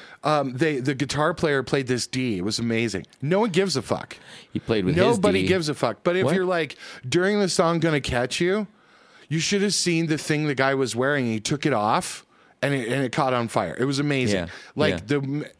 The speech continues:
Speaker 1: like, there's something about the show
Speaker 2: Yeah.
Speaker 1: that someone could share with someone who doesn't know the band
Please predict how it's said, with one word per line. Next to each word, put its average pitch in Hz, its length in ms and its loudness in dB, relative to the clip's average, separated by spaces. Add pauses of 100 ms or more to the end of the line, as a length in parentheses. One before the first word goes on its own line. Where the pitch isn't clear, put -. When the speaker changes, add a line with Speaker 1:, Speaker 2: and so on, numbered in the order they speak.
(240)
Speaker 1:
like, 170 180 -2
there's 196 180 0
something 240 600 0
about 165 500 -2 (300)
the 151 120 -2
show 135 560 0 (280)
Speaker 2:
Yeah. 92 160 -4
Speaker 1:
that 92 120 0
someone 175 460 0
could 147 200 -8
share 147 400 -2
with 143 180 -4
someone 139 360 -2
who 131 120 -4
doesn't 120 360 -2
know 117 140 0
the 117 100 -2
band 110 460 -2